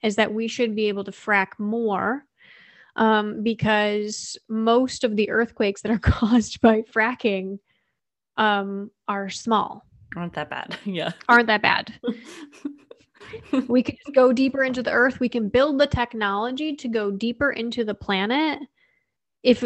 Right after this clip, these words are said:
Speaker 1: if only we were allowed the freedom to do it.
Speaker 2: Mm-hmm.
Speaker 1: That seems fine to him. But
Speaker 2: Mm-hmm.
Speaker 1: investing in technology for renewable energies, waste of money.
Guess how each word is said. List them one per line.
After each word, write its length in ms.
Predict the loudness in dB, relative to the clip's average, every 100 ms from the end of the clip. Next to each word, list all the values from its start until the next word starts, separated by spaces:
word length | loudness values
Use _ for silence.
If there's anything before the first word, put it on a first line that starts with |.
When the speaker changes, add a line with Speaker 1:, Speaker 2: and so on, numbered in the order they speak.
| 0
Speaker 1:
if 160 | 0 2 2
only 320 | 4 4 2
we 180 | 2 0
were 180 | 0 0
allowed 500 | 0 2 0 -2 -6
the 100 | -10
freedom 600 | -8 -6 -4 -6 -8 -8
to 100 | -8
do 300 | -4 -2 0
it. 220 | -2 -6 _ -16 -14 -12
Speaker 2:
Mm-hmm. 560 | -10 -8 -8 -8 -8 -10 0
Speaker 1:
That 240 | 2 4 0
seems 400 | -2 0 0 0
fine 640 | 4 6 6 4 0 -6 -4
to 180 | 0 0
him. 340 | 0 -4 -6 -16 -20 _ _ _ -20 -10 0
But 140 | 2
Speaker 2:
Mm-hmm. 160 | 2 0
Speaker 1:
investing 480 | 4 4 2 -2 -2
in 60 | -4
technology 580 | -4 -2 0 0 0 -2
for 180 | -6 -6
renewable 600 | -6 -2 0 2 2 2
energies, 720 | 2 0 -2 -2 -2 -4 -12 _ _ _
waste 480 | -4 4 6 4 0
of 120 | -2
money. 460 | 0 -2 -2 -10